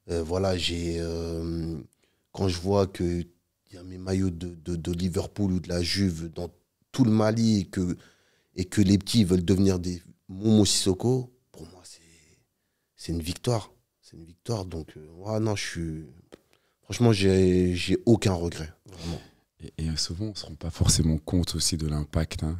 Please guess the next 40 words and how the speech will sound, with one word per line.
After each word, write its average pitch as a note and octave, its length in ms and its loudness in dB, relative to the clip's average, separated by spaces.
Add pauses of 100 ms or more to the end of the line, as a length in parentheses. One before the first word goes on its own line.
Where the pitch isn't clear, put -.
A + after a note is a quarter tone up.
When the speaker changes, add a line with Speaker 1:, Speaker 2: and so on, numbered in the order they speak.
Speaker 2:
que... D2+ 300 0 (400)
Parce - 140 -2
que - 80 2
ce E2+ 80 2
que - 80 2
tu F#2 120 2
dis F#2+ 100 8
est F#2 60 10
vachement E2+ 300 4
intéressant, D#2+ 480 0
tu - 120 -8
vois, D#2+ 100 -2
t'as, D2+ 220 -4 (220)
t'as D#2+ 100 -4
les, D2 160 -2
t'as - 160 -6
la D#2 80 0
double E2 180 0
insécurité. D#2 540 -2 (160)
Speaker 1:
Mm. - 20 -20
Speaker 2:
Donc, D2+ 220 -10
euh, D2+ 120 -2 (800)
t'aurais F2 200 4
pu F#2+ 140 4
avoir G2 240 8
un F#2 80 8
impact F#2+ 400 4
en F2+ 60 2
France, - 420 -4 (100)
parmi F#2 260 6
tant F#2 160 2
d'autres, G#2 320 -4
Speaker 1:
Ouais. G2 200 -6 (180)
Speaker 2:
tu - 140 -4
vois. D#2+ 180 -2 (760)
Mais E2+ 100 2
l'impact F2+ 400 6
que G2 80 0
tu - 160 2
laisses F#2+ 460 6